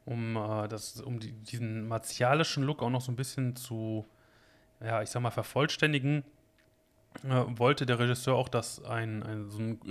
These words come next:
riesen Kompressor aus der Motorhaube rausragt, was aber nicht so ganz geklappt hat, wie er sich das vorgestellt hat, weswegen die dann diesen Kompressor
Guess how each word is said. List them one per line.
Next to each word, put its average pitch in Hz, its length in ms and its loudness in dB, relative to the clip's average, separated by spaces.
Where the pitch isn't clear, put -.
riesen 143 240 0
Kompressor 123 540 0
aus 110 160 -2
der 113 100 -4
Motorhaube 110 500 -2
rausragt, - 760 0
was 117 400 4
aber 135 840 8
nicht 147 380 0
so 160 400 -2
ganz 165 520 4
geklappt - 540 0
hat, - 340 2
wie 123 140 0
er 127 60 6
sich 123 120 -2
das 123 100 0
vorgestellt 120 540 -2
hat, 135 160 -4
weswegen 127 500 -2
die 117 160 -4
dann 127 320 6
diesen 147 240 2
Kompressor 160 920 2